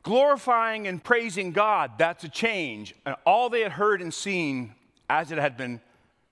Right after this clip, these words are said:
told them. That is some significant change in the lives of our poor shepherds. These people were just great, good, common people.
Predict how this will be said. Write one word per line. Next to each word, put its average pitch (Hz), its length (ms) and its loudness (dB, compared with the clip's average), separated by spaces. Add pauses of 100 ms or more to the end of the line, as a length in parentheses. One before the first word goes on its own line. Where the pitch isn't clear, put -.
(180)
told 190 320 -4
them. 87 220 -8 (1800)
That 254 200 4
is 262 100 -8
some 220 200 -2
significant 202 720 -4
change 220 480 -2
in 170 80 -6
the 175 80 0
lives 196 380 2
of 165 100 -10
our 185 160 4
poor 202 240 -2
shepherds. - 560 -6 (1500)
These 226 220 0
people 240 380 0
were 196 300 2 (1040)
just 240 360 0 (180)
great, 220 580 -2
good, 208 440 2
common 220 420 0
people. 139 560 -2